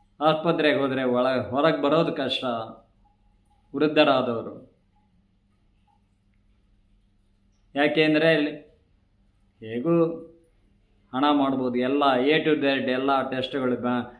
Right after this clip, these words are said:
ಬೇಕಿರೋದು ಬ್ಯಾಡದೇ ಇರೋದು ಎಲ್ಲ ಮಾಡ್ತಾರೆ. ಕೊನೆಗೆ ಬಿಲ್ ಕೊಡ್ತಾರೆ, ಅಪ್ಪನ ಕೊಡೋದು.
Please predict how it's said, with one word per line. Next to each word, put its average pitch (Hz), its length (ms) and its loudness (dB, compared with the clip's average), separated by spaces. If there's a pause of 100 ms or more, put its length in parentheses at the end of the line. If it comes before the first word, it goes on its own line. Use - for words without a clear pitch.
(240)
ಬೇಕಿರೋದು 143 640 2
ಬ್ಯಾಡದೇ 135 380 2
ಇರೋದು 127 260 -2
ಎಲ್ಲ 135 340 0
ಮಾಡ್ತಾರೆ. - 580 -8 (1700)
ಕೊನೆಗೆ 131 360 -2
ಬಿಲ್ 151 200 0
ಕೊಡ್ತಾರೆ, 135 460 -2
ಅಪ್ಪನ 131 320 -6
ಕೊಡೋದು. 110 500 -10